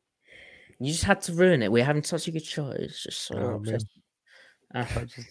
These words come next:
Speaker 1: <laughs> until next
Speaker 2: I can't,
Speaker 1: time.
Speaker 2: I can't help myself, Matty. I can't. I can't
Speaker 1: No
Speaker 2: control
Speaker 1: one
Speaker 2: myself,
Speaker 1: can. It's
Speaker 2: especially
Speaker 1: so,
Speaker 2: as
Speaker 1: it's like Americans have this button. I
Speaker 2: Yeah.
Speaker 1: did a, um,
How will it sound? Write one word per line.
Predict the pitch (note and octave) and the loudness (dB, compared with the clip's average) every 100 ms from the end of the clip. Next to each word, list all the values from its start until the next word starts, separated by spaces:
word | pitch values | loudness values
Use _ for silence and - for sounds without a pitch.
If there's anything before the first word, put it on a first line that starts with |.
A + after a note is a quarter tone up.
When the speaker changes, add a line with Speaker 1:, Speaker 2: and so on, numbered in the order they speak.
| _ | _
Speaker 1:
<laughs> | |
until | C#3+ D3+ - F3+ | 0 6 8 10
next | F#3 F3+ - | 8 4 8
Speaker 2:
I | D#3+ | 8
can't, | D#3 | 10
Speaker 1:
time. | D#3+ D3 | 8 8
Speaker 2:
I | D3 | 8
can't | - F3+ G3 | 10 10 10
help | A#2+ D3 | 8 8
myself, | B2+ E2+ - - E2 - | 6 2 0 0 -4 -6
Matty. | G2 G2 A#2+ | -6 -2 -2
I | A#2+ | -2
can't. | - - C#3+ G2+ F2 | -2 -2 0 0 -2
I | A2+ | -2
can't | - D#3 | 2 0
Speaker 1:
No | D3 | 0
Speaker 2:
control | C3+ C#3+ C#3+ | 2 6 6
Speaker 1:
one | - | 4
Speaker 2:
myself, | - B2 A2 | 2 2 2
Speaker 1:
can. | G2+ | 0
It's | G#2+ | -6
Speaker 2:
especially | - C3 C#3+ C#3+ | 2 4 4 2
Speaker 1:
so, | C3+ | 2
Speaker 2:
as | - | 0
Speaker 1:
it's | D3+ | 2
like | C#3+ - - - | 0 0 -12 -4
Americans | C#3+ D3 D3 D3 D3 | 2 6 6 4 -2
have | C#3+ C3 | -2 -2
this | C3 | -4
button. | B2+ C3+ C3 - G#2+ B2 - _ - - D3 | 4 4 4 -2 -12 -12 -16 _ -18 -6 6
I | D#3 | 6
Speaker 2:
Yeah. | F#3+ F3 | 8 4
Speaker 1:
did | |
a, | F#3 F3+ | 6 6
um, | F3 E3+ D#3 D3+ | 6 4 0 -4